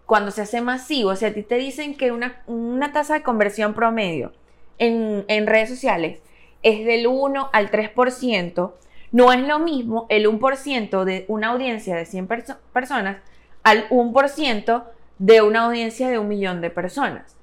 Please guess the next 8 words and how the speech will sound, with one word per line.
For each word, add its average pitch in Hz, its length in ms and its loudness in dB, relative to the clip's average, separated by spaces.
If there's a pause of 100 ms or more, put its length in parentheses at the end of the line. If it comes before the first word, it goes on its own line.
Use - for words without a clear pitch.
(340)
Entonces, 208 880 -2
enfocarte 208 580 0
solo 262 320 4
en 277 100 -2
la 294 100 -4
rentabilidad 294 880 -2 (360)
te 220 120 6
puede 208 840 0